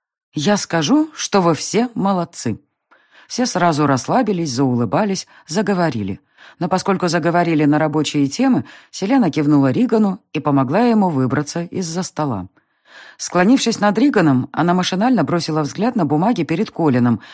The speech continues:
и заметила, что под рукой у него еще несколько листов, строки которых начинались одним крупным словом,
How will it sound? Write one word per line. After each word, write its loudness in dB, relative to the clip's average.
и -10
заметила, 0
что -4
под -2
рукой 0
у 4
него 2
еще -2
несколько 0
листов, -2
строки -2
которых -2
начинались -2
одним 2
крупным 0
словом, 0